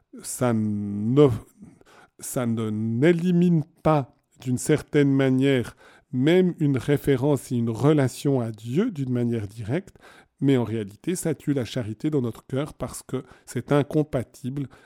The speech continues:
avec un authentique amour du prochain. C'est pourquoi un jugement négatif sur une situation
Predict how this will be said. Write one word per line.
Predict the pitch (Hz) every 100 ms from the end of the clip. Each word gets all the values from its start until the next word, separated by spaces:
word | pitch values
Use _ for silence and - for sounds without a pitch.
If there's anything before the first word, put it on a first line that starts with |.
| _
avec | - 135 139 143
un | 131 120 135
authentique | 175 151 131 - 170
amour | 135 117 143 156
du | 135 160
prochain. | - 147 120 - 110 - _ _ _ _ _ _ _ _ - - _ - _ _ _ _ _ _ -
C'est | - 196
pourquoi | - - 170
un | 139
jugement | 113 127 123 123
négatif | 147 175 175 - 202 196
sur | - - 175 143
une | 143
situation | 127 - 226 - 190 156 - 139